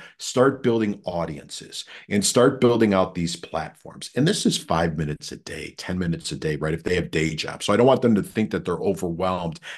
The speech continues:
and this is everything that they're doing, but they need to start thinking about that. And then they need to start thinking about what are the communication methodologies and how can I drip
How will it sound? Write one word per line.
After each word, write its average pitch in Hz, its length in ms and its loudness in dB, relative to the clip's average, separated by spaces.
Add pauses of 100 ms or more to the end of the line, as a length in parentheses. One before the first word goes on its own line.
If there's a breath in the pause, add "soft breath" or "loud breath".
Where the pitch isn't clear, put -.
and 92 100 2
this 98 160 2
is 90 140 0
everything 87 340 2
that 78 140 -2
they're 78 120 -4
doing, 76 460 -4 (240 loud breath)
but 104 140 2
they 117 100 8
need 131 200 6
to 110 40 0
start 101 340 0
thinking 82 360 -8
about 64 340 -20
that. - 220 -20 (280 loud breath)
And 110 140 2
then 110 140 6
they 113 100 2
need 123 180 0
to 110 60 -6
start 104 300 -4
thinking 95 240 -6
about 85 400 -4
what 95 520 0
are 107 180 4
the 92 120 -4
communication 104 880 -4
methodologies 87 880 -2
and 80 80 -12
how 127 240 -2
can 110 220 -2
I 87 120 0
drip 90 480 -2